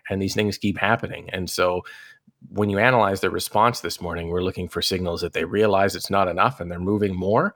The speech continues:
or they're defending and they're not planning on doing more, or they're passing the buck to Ottawa. And that's what makes it so interesting to see that they know it's coming,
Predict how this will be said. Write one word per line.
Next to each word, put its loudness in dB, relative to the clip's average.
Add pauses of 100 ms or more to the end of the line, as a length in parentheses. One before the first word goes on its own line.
(280)
or 0
they're -4
defending 0 (140)
and -4
they're -2
not 2
planning 2
on 2
doing 2
more, 2
or 0
they're 0
passing -2
the -2
buck 0
to -2
Ottawa. 2
And -6
that's 0
what -2
makes -4
it -10
so -2
interesting -4
to -14
see 2
that 0
they -2
know 2
it's -2
coming, 0